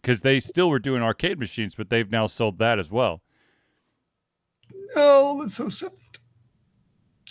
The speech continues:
Speaker 1: Fix a prolapse? Do you know how to fix a prolapse, Zelius?
Speaker 2: Uh, no. Sorry. I cannot help you out, Gordon, with fixing a prolapse. I'm not,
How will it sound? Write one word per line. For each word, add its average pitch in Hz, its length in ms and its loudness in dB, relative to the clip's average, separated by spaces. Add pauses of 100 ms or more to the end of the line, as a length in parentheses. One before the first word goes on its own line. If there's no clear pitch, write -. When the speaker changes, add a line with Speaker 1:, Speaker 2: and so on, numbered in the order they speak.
(380)
Speaker 1:
Fix - 400 -4
a 110 140 -4 (160)
prolapse? 139 760 -2
Do - 140 -10
you 123 60 -2
know 151 80 -2
how 156 60 -2
to 165 80 -4
fix - 240 -6
a 131 40 -10
prolapse, 139 640 0 (120)
Zelius? 151 440 -4 (1900)
Speaker 2:
Uh, 151 600 6 (840)
no. 135 440 2 (240)
Sorry. 127 600 4
I 143 100 2
cannot 139 320 6
help 139 200 6
you 143 100 4
out, 135 180 4
Gordon, 139 280 6
with 135 100 8
fixing 139 380 -2
a 139 180 -2
prolapse. 117 920 -4 (520)
I'm 156 260 6
not, 143 360 4